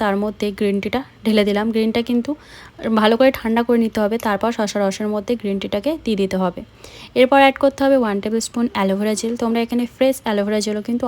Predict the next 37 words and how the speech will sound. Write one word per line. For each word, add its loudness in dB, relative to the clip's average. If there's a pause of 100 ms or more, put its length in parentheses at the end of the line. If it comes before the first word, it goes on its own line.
অবশ্যই -2
ব্যবহার 0
করতে -6
পারো। -6 (520)
আর 6
দিতে 2
হবে 0
কিছুটা -6
পরিমাণে -4 (100)
রোজ 0
ওয়াটার। -6 (460)
তো 6 (160)
ব্যাস, 2 (220)
আমাদের -2 (400)
এই 2 (180)
টোনার 2
কিন্তু 0 (240)
একদম -2 (100)
রেডি -2
হয়ে 0
গেছে। -6 (200)
এটা 0 (100)
কিন্তু 0 (140)
বাজার 0
চলতি -4
টোনার -4
থেকেও -4 (200)
অনেক 0 (100)
গুণ -4 (180)
ভালো 0 (100)
রেজাল্ট -2
দেবে, -4 (100)
কারণ 0
এর -2
মধ্যে -4 (100)
সব -2 (100)
কিছু -4